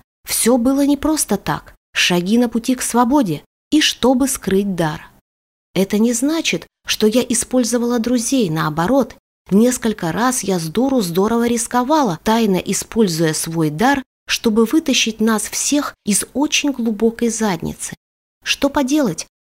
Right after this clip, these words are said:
практика выпускников не жук начихал, опасно. До выпускного доживают далеко не все. А мои дожили, и я дожила вместе с ними. Правда, теперь я подозреваю, что напрасно радовалась тогда.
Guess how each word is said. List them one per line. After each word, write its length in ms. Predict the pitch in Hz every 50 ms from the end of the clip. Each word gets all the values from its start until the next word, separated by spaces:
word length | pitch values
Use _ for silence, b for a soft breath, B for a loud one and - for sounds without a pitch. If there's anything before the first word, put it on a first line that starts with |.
| _ _
практика 480 | - - 220 254 262 - - 247 - 262
выпускников 840 | 240 240 233 - 220 - - 208 214 214 208 - 247 277 277 - - - _ _ -
не 160 | 196 220 226
жук 280 | 208 180 220 294 285 -
начихал, 580 | 254 233 226 - 208 - - 175 160 - - - _ -
опасно. 640 | - 170 - - 220 269 294 - - 185 147 - - _ _ -
До 140 | - 170 214
выпускного 680 | 220 247 240 240 226 - - - 190 220 269 285 302
доживают 540 | 254 269 269 226 226 208 214 233 254 262 214
далеко 380 | 208 233 226 220 214 - 226 247
не 120 | 254 262
все. 380 | 254 - - - - 254 262 262 - _ _ _ _ _ _ _ _
А 100 | - 175
мои 260 | 175 175 175 180 190 190
дожили, 680 | 160 165 156 143 143 147 202 269 294 226 156 - - _ _ _ _ _
и 80 | - 180
я 260 | 170 151 160 196 262
дожила 420 | 254 277 247 220 233 233 226 208 190
вместе 340 | 170 170 165 160 - - 170
с 100 | - -
ними. 340 | 175 160 156 165 160 - - _ _ _ _ _ -
Правда, 340 | 240 302 330 294 254 294
теперь 360 | 277 - 285 262 - 302 294 269
я 180 | 240 262 269
подозреваю, 720 | 262 262 240 254 262 247 254 269 262 294 311 302 285 262 214
что 200 | - - - 226
напрасно 560 | 240 240 240 - - 208 311 - - 254 262
радовалась 500 | 294 311 254 180 143 143 151 147 - -
тогда. 420 | - 156 151 160 151 151 151 156